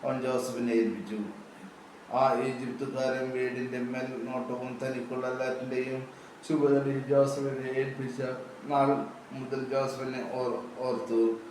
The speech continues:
കർത്താവ് അവന്റെ വീടിനെ അനുഗ്രഹിച്ചു. അവന്റെ വീട്ടിൽ, വീട്ടിലും വയലിലുമുള്ള എല്ലാറ്റിന്റെയും മേൽ കർത്താവിന്റെ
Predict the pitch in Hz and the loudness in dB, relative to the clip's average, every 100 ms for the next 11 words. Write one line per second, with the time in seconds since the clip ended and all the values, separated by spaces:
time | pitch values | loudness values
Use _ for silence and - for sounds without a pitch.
0 | - - 135 135 131 131 131 123 131 131 | -12 0 0 2 0 0 2 2 0 0
1 | 127 131 131 123 127 123 120 117 113 110 | 0 0 0 0 -4 -4 0 2 0 0
2 | 107 107 104 - - - 131 135 127 127 | -2 -4 -4 -10 -14 -4 0 0 0 -2
3 | 127 120 131 131 120 131 123 - - - | -2 -4 -6 -6 -6 -8 -10 -12 -16 -18
4 | - 139 143 139 127 131 131 131 131 131 | -8 0 2 0 -4 -4 0 2 2 0
5 | 131 131 131 127 120 131 131 127 127 135 | -4 -4 -2 0 0 0 0 -2 -4 -4
6 | 131 131 131 131 131 127 117 - - 127 | -2 0 0 -2 -4 -4 -6 -8 -6 -4
7 | 123 131 127 127 127 | 0 2 2 0 0